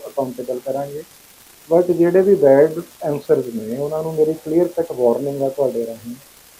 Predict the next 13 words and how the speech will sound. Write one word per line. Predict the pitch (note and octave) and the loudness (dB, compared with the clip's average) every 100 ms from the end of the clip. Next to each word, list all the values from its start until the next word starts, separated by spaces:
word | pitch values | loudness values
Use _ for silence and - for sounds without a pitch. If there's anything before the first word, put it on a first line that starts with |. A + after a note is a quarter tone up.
| - | -4
ਕਿ | F3 | -2
ਜਲੰਧਰ | D3 C#3 C#3+ E3 F3+ | 2 4 4 2 0
rural | E3+ C#3+ D3 F3 E3+ | 2 0 2 2 2
is | D#3+ | 0
not | D3+ E3 F3+ | -2 -2 -2
a | E3+ | -4
safe | - C#3+ C#3+ | 0 2 2
place | - C3+ B2 | 0 -4 -6
for | B2 | -12
them। | A2 - - - - | -16 -18 -20 -20 -20
ਅਸੀਂ | - D#3+ D3 | -16 -8 -2
ਬੜੇ | C#3+ D3+ | 0 0
ਸਟ੍ਰਿਕਟਲੀ | - D3+ C#3+ - D#3+ D#3 | -2 -2 -2 -4 -10 -10